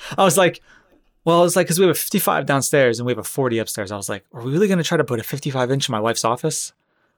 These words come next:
But am I really just gonna go buy a new forty inch T V? No,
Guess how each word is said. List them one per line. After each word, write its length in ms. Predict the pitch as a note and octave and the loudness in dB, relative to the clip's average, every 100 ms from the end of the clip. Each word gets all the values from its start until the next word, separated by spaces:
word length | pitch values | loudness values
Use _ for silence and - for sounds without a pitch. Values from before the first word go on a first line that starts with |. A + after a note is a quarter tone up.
| _ _ | _ _
But 160 | B3 - | -2 0
am 80 | D3+ | 2
I 40 | C#3+ | 4
really 260 | C#3 E3 | 4 4
just 180 | D#3 D#3 | 4 0
gonna 160 | D3 B2+ | 0 0
go 160 | C3+ | 0
buy 260 | A#2+ B2 B2 | 2 0 0
a 60 | |
new 140 | A2+ A#2+ | -2 -6
forty 340 | - B2 B2 | -4 -2 -2
inch 200 | B2 - | -4 -6
T 100 | C3+ | -6
V? 80 | C#3 | -4
No, 340 | F#3+ C#3 F2+ | -2 -2 -4